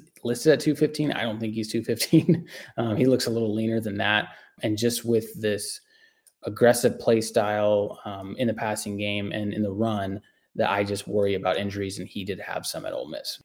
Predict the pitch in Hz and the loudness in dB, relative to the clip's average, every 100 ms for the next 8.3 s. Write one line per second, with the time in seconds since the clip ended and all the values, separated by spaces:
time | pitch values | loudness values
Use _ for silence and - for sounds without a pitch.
0 | _ - - 127 123 120 120 131 127 135 | _ -16 -2 2 4 4 6 4 8 8
1 | 110 104 117 - 117 110 101 - - - | 8 2 -2 -4 -2 -2 -2 -4 -6 -2
2 | 107 107 113 113 _ _ 113 104 101 98 | 0 2 0 -2 _ _ -4 -4 -4 -6
3 | 101 101 107 101 98 98 95 107 - - | -2 -2 0 -2 -2 -4 -4 -4 -6 -2
4 | 131 113 113 104 101 101 - 107 104 104 | 2 4 4 2 -2 -4 -6 -4 -6 -4
5 | 101 104 - _ - 139 113 113 107 107 | -4 -4 -12 _ 2 2 2 0 0 4
6 | 107 104 101 101 98 - - 98 104 98 | 2 4 0 2 0 -2 -12 -10 -4 -4
7 | 98 - _ _ - 113 107 - 113 107 | -4 -8 _ _ -8 0 2 2 2 4
8 | 107 104 113 | 2 0 -2